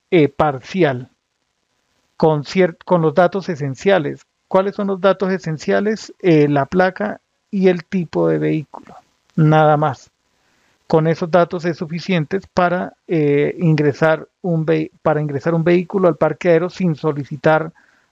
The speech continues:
marca, modelo y el cliente. Em,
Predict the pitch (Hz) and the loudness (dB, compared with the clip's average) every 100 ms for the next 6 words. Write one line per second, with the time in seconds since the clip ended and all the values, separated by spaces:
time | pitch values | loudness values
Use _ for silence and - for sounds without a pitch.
0 | - 151 151 151 165 151 151 156 156 190 | -4 0 0 0 -4 -2 2 2 2 -2
1 | 190 _ 180 143 131 - 147 123 - - | -6 _ -2 0 0 -2 0 0 -2 -12
2 | _ _ _ _ _ _ _ _ _ - | _ _ _ _ _ _ _ _ _ -20
3 | - - _ _ _ _ _ _ _ _ | -18 -18 _ _ _ _ _ _ _ _
4 | _ _ - 160 156 151 151 151 151 - | _ _ 0 2 4 2 0 0 -2 -4